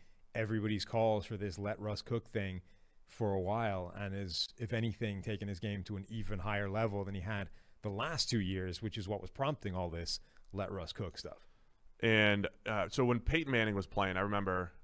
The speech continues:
Speaker 2: I was actually at a game where Peyton and Brady were going head to head. I'm watching Peyton and I'm thinking, "Man, it is," I'm, I'm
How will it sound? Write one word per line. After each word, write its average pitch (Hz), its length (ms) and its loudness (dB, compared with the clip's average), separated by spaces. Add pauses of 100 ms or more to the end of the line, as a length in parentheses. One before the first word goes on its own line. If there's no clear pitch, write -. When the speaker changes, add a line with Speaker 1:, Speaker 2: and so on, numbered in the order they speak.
Speaker 2:
I 113 60 2
was 123 100 4
actually 113 320 4
at 104 180 6
a 104 60 4
game 87 460 -4 (600)
where 92 220 2
Peyton 104 340 2
and 92 80 -2
Brady 107 380 4 (240)
were 117 100 0
going 98 200 0
head 98 160 0
to 98 40 -6
head. 90 120 2
I'm 92 80 -2
watching 120 280 6
Peyton 95 420 -2 (420)
and 104 80 2
I'm 98 80 4
thinking, 92 320 2
"Man, 120 280 4
it 147 120 4
is," 127 340 4 (120)
I'm, 147 420 4
I'm 113 160 2